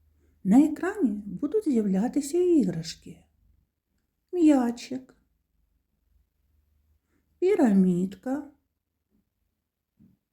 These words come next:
машина. Подивіться уважно і запам'ятайте,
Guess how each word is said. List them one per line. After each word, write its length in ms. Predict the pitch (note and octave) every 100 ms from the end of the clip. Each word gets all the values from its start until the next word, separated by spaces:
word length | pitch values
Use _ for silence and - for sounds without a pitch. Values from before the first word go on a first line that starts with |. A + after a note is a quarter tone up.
| _ _ _ _
машина. 840 | F#3 C4+ D4 - B3+ G#3+ F#3+ F3 - _ _ _ _ _ _ _ _ _ _ _ _ _ _ _
Подивіться 680 | G#3 A3 A#3 G3 E3 -
уважно 680 | E3+ E3 D3+ D#3 F#3+ B3+ - _ _ _ _ -
і 100 | G3
запам'ятайте, 1120 | A#3 A#3+ C4+ C#4+ D#4 D4+ F3 E3 - A#3 -